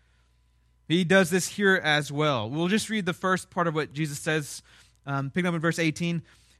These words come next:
"This is why the Jews were seeking the more to kill him, because not only was he breaking the Sabbath, but he was even calling God his own Father, making himself equal with God."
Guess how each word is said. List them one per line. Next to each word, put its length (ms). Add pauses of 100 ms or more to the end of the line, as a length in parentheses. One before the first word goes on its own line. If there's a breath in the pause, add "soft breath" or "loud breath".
"This 180
is 80
why 100
the 100
Jews 300
were 40
seeking 360
the 60
more 300
to 120
kill 260
him, 420
because 160
not 120
only 140
was 100
he 80
breaking 280
the 80
Sabbath, 480
but 60
he 60
was 140
even 220
calling 300
God 300
his 120
own 160
Father, 520 (300 soft breath)
making 220
himself 400
equal 340
with 260
God." 440